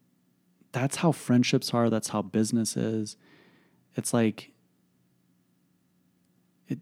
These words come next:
you don't have, I'm not, I'm not, like, I'm not, like, a, like, an advocate for getting married. That's not what I'm <laughs> saying. But what I am saying is, is that if you have friendships in your life that are compartmentalized and distant, it's not gonna,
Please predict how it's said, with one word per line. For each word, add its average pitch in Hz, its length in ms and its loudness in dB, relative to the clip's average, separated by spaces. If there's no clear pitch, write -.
you 139 80 0
don't 165 100 4
have, 139 300 -4
I'm 151 80 0
not, 165 180 0
I'm 151 120 0
not, 160 180 2
like, 127 240 -4
I'm 127 100 0
not, 156 140 2
like, 127 160 -2
a, 107 60 -6
like, 110 180 -2
an 104 220 -2
advocate 113 400 0
for 101 120 -10
getting 98 280 -2
married. 95 480 -4
That's - 180 -4
not 117 80 0
what 104 100 0
I'm 101 60 2
<laughs> - 0 -
saying. 110 600 4
But - 80 -4
what 123 160 2
I 131 40 2
am 156 200 8
saying 135 260 6
is, 117 160 6
is 107 80 0
that 110 80 2
if 107 140 0
you 135 80 6
have 131 120 2
friendships 117 680 0
in 110 60 -2
your 104 120 -4
life - 380 -6
that 107 160 0
are 104 300 -2
compartmentalized 110 800 0
and 98 160 -2
distant, - 480 -4
it's 143 240 -6
not 135 120 2
gonna, 139 180 2